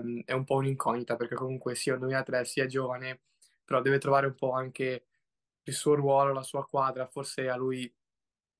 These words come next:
un'esperienza in prestito in una squadra minore gli farebbe, gli farebbe forse bene, ecco.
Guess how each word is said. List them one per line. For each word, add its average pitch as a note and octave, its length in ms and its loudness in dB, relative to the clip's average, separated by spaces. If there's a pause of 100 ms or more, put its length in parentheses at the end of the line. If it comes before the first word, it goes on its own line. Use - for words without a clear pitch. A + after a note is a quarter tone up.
un'esperienza C#3 720 0
in C3 80 -2
prestito B2+ 880 -2
in B2+ 140 -10
una B2 140 -8
squadra B2+ 560 0 (240)
minore C3+ 640 2
gli C3+ 120 -12
farebbe, A#2+ 580 0
gli A#2 80 -10
farebbe A#2+ 260 -4
forse A#2+ 360 -4
bene, A#2+ 260 -4
ecco. C#3+ 360 -10